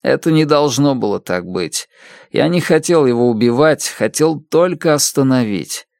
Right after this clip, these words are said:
Поверите ли вы мне, решайте сами, это не должно было заходить так далеко. Нет, и все же ударов было два, заметил Конрауд.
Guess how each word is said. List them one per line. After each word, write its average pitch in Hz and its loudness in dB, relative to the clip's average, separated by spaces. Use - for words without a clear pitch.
Поверите 135 0
ли 151 2
вы 143 2
мне, 139 2
решайте 131 -2
сами, 117 -2
это 90 -8
не 131 -2
должно 131 0
было 107 0
заходить 104 -4
так 107 -2
далеко. 113 -2
Нет, 104 -4
и - -2
все 139 2
же 135 2
ударов 135 2
было 120 4
два, 98 -4
заметил 104 -2
Конрауд. 82 -6